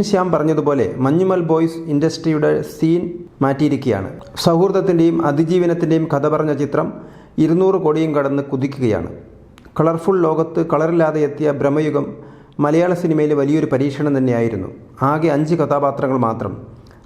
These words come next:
അതിൽ തന്നെ രണ്ടുപേർ ഒന്നോ രണ്ടോ സീനിലും. സംഭാഷണങ്ങളിലൂടെ പ്രേക്ഷകനെ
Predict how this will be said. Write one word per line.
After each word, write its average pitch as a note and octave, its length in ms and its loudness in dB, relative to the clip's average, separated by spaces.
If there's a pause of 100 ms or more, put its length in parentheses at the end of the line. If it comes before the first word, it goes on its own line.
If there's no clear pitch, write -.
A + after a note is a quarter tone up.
അതിൽ E3+ 200 2
തന്നെ F3 220 2
രണ്ടുപേർ D#3+ 340 2 (100)
ഒന്നോ D3+ 240 0
രണ്ടോ C#3+ 300 2
സീനിലും. B2+ 340 0 (680)
സംഭാഷണങ്ങളിലൂടെ F3 840 0
പ്രേക്ഷകനെ D#3 480 0